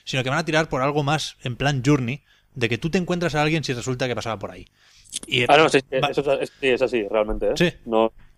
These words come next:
Speaker 2: sí, o sea, no es, no es que tú vayas por ahí y haya gente haciendo cosas. Eso solo ocurre, digamos, en una zona. Que en la ciudad principal ocurre eso.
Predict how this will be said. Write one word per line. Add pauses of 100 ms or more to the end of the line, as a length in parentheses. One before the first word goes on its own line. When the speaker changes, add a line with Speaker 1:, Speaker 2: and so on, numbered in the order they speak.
(120)
Speaker 2:
sí,
o
sea,
no
es, (800)
no
es
que
tú
vayas (800)
por
ahí
y
haya
gente
haciendo
cosas.
Eso
solo
ocurre,
digamos,
en
una
zona. (360)
Que
en
la
ciudad
principal
ocurre
eso.